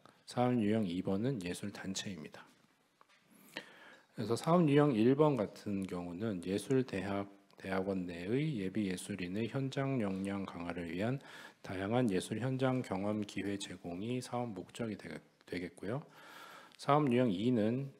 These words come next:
예술 단체 주관의 예비 예술인 발굴 및 참여 사업 이후의 성장 확산 프로그램을 제공함의 목적이 있습니다.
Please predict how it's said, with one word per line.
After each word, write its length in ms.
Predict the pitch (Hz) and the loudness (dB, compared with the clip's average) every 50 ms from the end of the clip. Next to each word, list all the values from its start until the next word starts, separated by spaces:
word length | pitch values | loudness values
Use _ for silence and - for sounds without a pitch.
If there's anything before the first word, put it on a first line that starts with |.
| _ - | _ -4
예술 400 | 98 98 101 104 - 135 131 127 | 2 4 4 6 8 10 10 10
단체 640 | 123 - 92 92 101 107 101 - - 139 131 135 131 | 10 6 4 6 6 6 4 6 6 8 8 8 8
주관의 680 | 123 - - 101 90 101 98 92 95 113 135 147 123 98 | 6 4 2 2 4 6 6 8 8 8 8 8 6 6
예비 300 | 95 95 92 113 110 104 | 4 6 6 8 8 8
예술인 380 | 101 95 - 104 107 107 101 | 6 6 4 2 4 4 2
발굴 540 | - - - - 90 90 - 101 95 92 90 - | 2 0 0 0 0 0 0 2 2 2 2 4
및 300 | - 143 151 147 - - | 4 4 4 4 -2 -8
참여 380 | - - - 143 147 147 147 143 | -4 2 4 8 10 10 10 10
사업 380 | 139 - 139 139 135 131 110 98 | 8 8 10 10 12 10 10 6
이후의 380 | 90 80 - 92 101 113 120 | 2 2 2 2 4 4 4
성장 500 | 117 - 131 135 131 127 - 135 131 131 | 4 4 4 4 4 6 6 6 6 6
확산 520 | 123 131 135 - - - - 131 127 123 123 | 4 2 0 0 -2 0 2 2 2 2 0
프로그램을 760 | - - 131 127 117 107 101 98 101 113 120 123 131 131 | 0 0 2 4 6 6 6 6 4 4 4 4 4 2
제공함의 600 | 123 - - 95 90 92 92 92 92 92 101 104 107 | 0 0 -2 0 0 0 0 0 0 -2 -2 -2 0
목적이 500 | 101 82 - - - - - 95 87 78 | -2 -2 -4 -6 -6 -4 -2 -2 -2 -4
있습니다. 460 | - - - - 82 87 - - - | -6 -6 -8 -8 -10 -10 -10 -14 -16